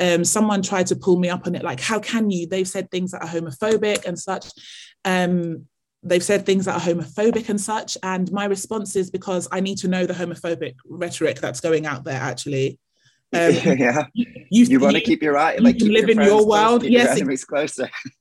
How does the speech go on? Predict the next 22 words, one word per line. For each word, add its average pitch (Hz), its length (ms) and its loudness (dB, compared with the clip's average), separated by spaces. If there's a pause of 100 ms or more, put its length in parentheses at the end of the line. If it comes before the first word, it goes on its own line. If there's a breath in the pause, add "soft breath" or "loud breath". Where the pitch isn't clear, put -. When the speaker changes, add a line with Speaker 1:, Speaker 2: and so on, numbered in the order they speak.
(140)
Speaker 1:
Precisely. 226 640 2
Yeah, 262 240 0
I 214 80 -2
actually 233 300 -6
want 220 200 -6
to 214 120 -6
know 226 180 -2
what's 226 180 -2
going 180 240 -4
on. 170 80 -12
I 185 120 -10
want 208 240 -8
to - 80 -6
know 208 340 -2
what's - 220 -4
the 180 80 -12
most 175 320 -8
dangerous 170 460 -6
thought 165 300 -2
someone 160 380 -8
can 160 180 -8
think. 151 480 -6